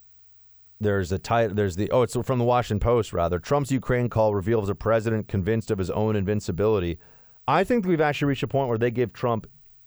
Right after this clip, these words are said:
on this issue, too much credit. It is not that Trump is invincible. It's that they are insane. It's that they are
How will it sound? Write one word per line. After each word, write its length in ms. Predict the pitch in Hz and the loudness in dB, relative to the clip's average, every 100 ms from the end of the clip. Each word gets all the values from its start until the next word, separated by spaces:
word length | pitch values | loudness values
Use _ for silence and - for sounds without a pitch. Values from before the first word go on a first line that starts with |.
| _ - | _ -4
on 160 | 117 127 | 0 0
this 180 | 143 | -2
issue, 200 | 131 110 | -4 -4
too 180 | 90 143 | -4 -2
much 240 | 127 101 - | 0 -2 -2
credit. 300 | 101 92 92 - _ _ _ 156 | -2 -2 -4 -20 _ _ _ 2
It 100 | 160 | 2
is 160 | 127 | 2
not 300 | 143 185 226 | 2 0 0
that 120 | 196 | -4
Trump 400 | - - 165 156 - | -4 -2 0 0 -2
is 260 | 139 127 | -2 0
invincible. 720 | 117 104 151 151 104 73 - - _ _ _ _ _ _ _ - | 0 0 -2 -2 -6 -6 -8 -12 _ _ _ _ _ _ _ -4
It's 180 | 131 120 | -4 -2
that 240 | 120 135 | 0 0
they 300 | 104 117 160 | 0 2 4
are 260 | 170 147 143 | 4 4 2
insane. 800 | 131 113 101 - - 147 90 147 - _ _ _ _ _ _ _ _ _ _ _ 117 | 0 0 -2 -6 -2 0 -2 -6 -16 _ _ _ _ _ _ _ _ _ _ _ -2
It's 240 | 117 - | -2 0
that 240 | 120 104 | 0 2
they 480 | 92 139 147 147 147 - | 2 4 4 2 -2 0
are 560 | 117 113 107 107 101 | 2 4 4 2 0